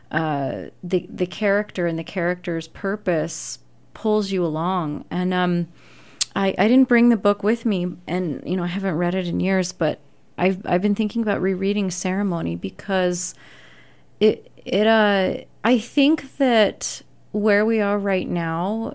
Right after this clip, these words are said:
um, as Americans politically, I, I feel like we're so distant from any particular wars in which we, our government might be involved in on,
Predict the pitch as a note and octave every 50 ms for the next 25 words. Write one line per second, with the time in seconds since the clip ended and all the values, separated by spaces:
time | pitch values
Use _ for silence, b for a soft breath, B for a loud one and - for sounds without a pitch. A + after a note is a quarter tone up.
0 | - - - - - F#3+ F#3 F3+ F3+ F3 F3 F3 - G3+ G3+ - - - - F#3
1 | F#3 F#3 F3+ F3+ F3+ G3 G3+ G3+ - A3 G3+ G3 F3+ - - - - - G3+ F#3
2 | F#3 F#3+ G3+ G#3+ G#3+ - - G3+ F3+ F#3+ F#3+ F#3+ - F#3 F3 - F#3+ F#3 F3+ -
3 | - G#3+ G#3+ G#3+ G#3+ G3 G3+ G3 - F#3+ F#3+ F#3+ F#3 - - - G#3 G#3 G#3 G#3+
4 | G#3+ G#3+ G#3 - B B B B B B B B B B B F3+ F3+ G#3+ A3 G#3+
5 | - - - A3+ G#3 G3 - - - - - G#3+ G3 F#3 F3 F3 E3 E3 F3 F3
6 | - - - - - - - - - G3+ G#3+ G#3+ G#3 G#3 - - G#3+ F#3+ F#3+ -
7 | - G3+ - - G3 F#3 F#3+ F#3 F3 F3+ F3+ - - - - - - - - G#3+
8 | F3+ F3+ F3+ F3+ F3 E3+ E3+ F3+ G3+ G3 - F#3+ E3+ D#3+ E3 E3+ E3 - - -
9 | - - - - - - F#3 F3+ F3 - - F3+ F3 E3+ - F3+ F3 F#3 F3+ F3+
10 | E3+ - E3+ E3+ D#3+ - - E3+ E3 D#3+ D#3+ E3+ E3+ E3 E3+ F3+ F3 F3 F3 E3
11 | D#3+ D#3+ D#3 D#3 D#3 E3 - - -